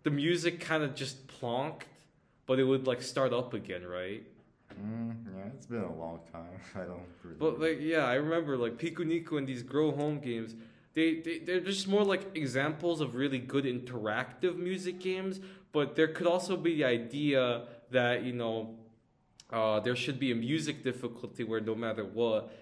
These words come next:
Speaker 1: it still plays well and it's still really nice music no matter how shitty you're doing, right? You know, it's something that a lot of game developers seem to overlook nowadays. There's,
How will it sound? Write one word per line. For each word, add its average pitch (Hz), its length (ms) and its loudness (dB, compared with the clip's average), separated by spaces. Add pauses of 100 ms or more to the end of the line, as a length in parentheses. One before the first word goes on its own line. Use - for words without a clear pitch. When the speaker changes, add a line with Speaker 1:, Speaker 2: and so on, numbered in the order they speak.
Speaker 1:
it 120 140 -4
still 127 600 2 (180)
plays 117 720 0 (240)
well 110 720 2 (180)
and 113 200 -4
it's - 180 -10
still 131 380 0
really 120 300 0
nice 117 360 -4
music 113 340 -4
no 107 100 -4
matter 107 260 -2
how 113 180 -6
shitty 107 340 -6
you're 98 120 -4
doing, 95 540 -8 (300)
right? 92 340 -6
You 90 80 -14
know, 92 120 -12
it's 92 140 -16
something 120 360 -6
that 104 340 -2 (180)
a 120 40 -8
lot 135 180 0
of - 300 -2
game 120 300 0
developers 123 540 -2
seem 123 200 -4
to 127 80 -2
overlook 104 580 -4
nowadays. 120 800 -2 (220)
There's, 131 180 -2